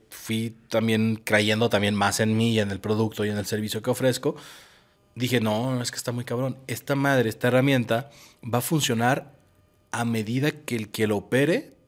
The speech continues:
tenga también un montón de conocimiento y habilidades, güey".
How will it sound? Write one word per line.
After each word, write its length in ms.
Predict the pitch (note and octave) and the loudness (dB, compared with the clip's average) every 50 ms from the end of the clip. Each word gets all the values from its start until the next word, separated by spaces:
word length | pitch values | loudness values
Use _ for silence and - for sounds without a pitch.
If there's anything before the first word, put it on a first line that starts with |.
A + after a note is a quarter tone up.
| _ | _
tenga 220 | - A#2+ A#2+ C3 C3+ | -6 -4 -2 -2 0
también 420 | B2+ A#2 A2 A#2 B2 C3+ B2+ - - - | 0 -2 0 0 -2 -2 -4 -8 -8 -2
un 180 | C3+ D#3 E3 | 0 2 2
montón 240 | D#3+ C3+ B2 - B2+ | 2 2 0 -2 -2
de 80 | C#3 C#3 | -2 -2
conocimiento 560 | C3 A#2+ A2+ A2 G2+ G#2 G#2 G#2+ A2 A2+ - | -2 -2 -2 -4 -4 -6 -6 -6 -6 -4 -2
y 60 | B2+ A#2 | -2 -2
habilidades, 560 | G#2 G2+ G2 G#2 A#2+ - - - - - - | -2 -4 -4 -4 -4 -4 -4 -4 -6 -8 -10
güey". 140 | - G#2 | -18 -18